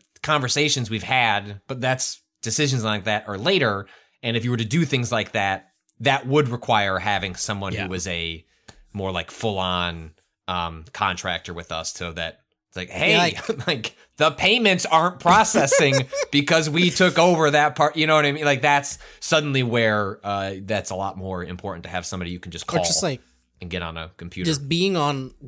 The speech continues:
Speaker 2: a platform like Ghost and, like, not moving the server, it's just like,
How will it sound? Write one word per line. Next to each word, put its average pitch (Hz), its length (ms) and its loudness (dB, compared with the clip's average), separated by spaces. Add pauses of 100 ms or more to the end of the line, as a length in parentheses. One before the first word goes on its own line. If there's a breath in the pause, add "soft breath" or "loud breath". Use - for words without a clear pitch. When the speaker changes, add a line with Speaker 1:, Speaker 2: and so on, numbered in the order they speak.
(240)
Speaker 2:
a 147 80 -2
platform 131 600 -4
like 117 280 -8
Ghost 117 360 -2
and, 110 80 -8
like, 110 180 -10
not 120 240 -6 (140)
moving 120 400 -4
the 107 100 -6
server, 107 480 -4
it's 113 140 -2
just - 160 0
like, 107 160 -8